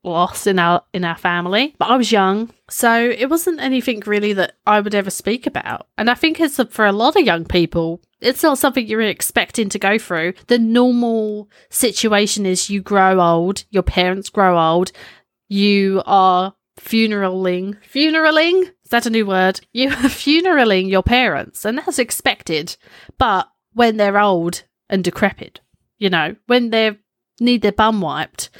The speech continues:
that's the expected time for them to pass on. You are old, you have your children. It's not really expected to be still a young adult or child and lose someone that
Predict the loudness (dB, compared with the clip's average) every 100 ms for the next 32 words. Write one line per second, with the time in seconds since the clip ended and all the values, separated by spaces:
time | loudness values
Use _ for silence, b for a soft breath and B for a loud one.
0 | B B -4 -4 -2 0 0 -2 -2 -2
1 | -2 -2 -2 -2 -4 -12 _ -6 0 2
2 | 2 -2 -4 -4 -4 -4 0 0 0 -2
3 | -2 -8 B 0 2 4 4 4 2 0
4 | -2 0 0 0 0 0 0 -2 -6 -8
5 | -10 -12 -12 -20 B B B B -2 -2
6 | 0 2 0 -2 -2 0 -2 -6 -4 -2
7 | -2 -2 -2 -2 0 2 2 0 -4 _
8 | _ _ -12 -10 -2 2 2 2 -2 -8
9 | _ _ _ _ _ -4 -2 2 2 0
10 | 0 0 -2 -2 -2 0 2 2 2 0
11 | -6 -8 -12 B B B -4 -4 -4 0
12 | 2 2 0 0 2 0 -2 -6 -12 _
13 | _ -2 -2